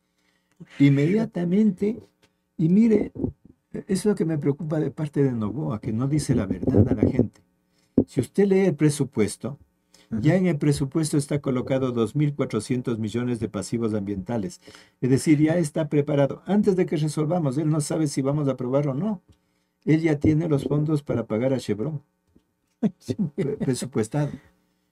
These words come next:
Speaker 1: Y nos dijeron que, bueno, nos sacrifiquemos con el iva, porque necesitaban mil cien millones. Y tiene presupuesto de dos mil cuatrocientos millones para pasivos ambientales.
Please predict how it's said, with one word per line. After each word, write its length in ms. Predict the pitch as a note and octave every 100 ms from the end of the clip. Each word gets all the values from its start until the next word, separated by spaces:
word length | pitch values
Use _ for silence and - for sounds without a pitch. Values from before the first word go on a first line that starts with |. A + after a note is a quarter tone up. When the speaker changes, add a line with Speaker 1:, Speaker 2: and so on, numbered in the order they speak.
| _
Speaker 1:
Y 120 | C3+
nos 120 | D3
dijeron 540 | D3 C#3+ E3 E3+ F3 D3+
que, 200 | C3 A#2
bueno, 260 | A#2+ D#3
nos 140 | C3+ B2+
sacrifiquemos 800 | A#2+ A#2 A#2 B2+ B2 D3+ D#3+ C#3+
con 200 | C3 B2
el 140 | B2+
iva, 320 | F3+ F3+ G3 D3+ - - _ _ _ _ _
porque 600 | - A2 G#2 A#2 A2 G#2+ G#2+
necesitaban 500 | A2 - C3+ C3+ A#2+
mil 160 | B2
cien 220 | B2+ C3 B2
millones. 600 | A#2 G#2+ G2+ F2+ - - _ _ _
Y 120 | - G#2+
tiene 360 | - G#2+ A2
presupuesto 600 | A#2+ B2 A#2 A#2+ B2+ B2 C3
de 100 | A#2
dos 160 | A2 G#2+
mil 140 | B2
cuatrocientos 580 | C3 A2+ A2 B2 A#2+ A#2+
millones 380 | A#2+ B2+ C3 C3
para 180 | B2 B2
pasivos 400 | A#2+ C#3+ C#3 C3+
ambientales. 640 | C3 C#3+ C#3 G3+ G#3 G#3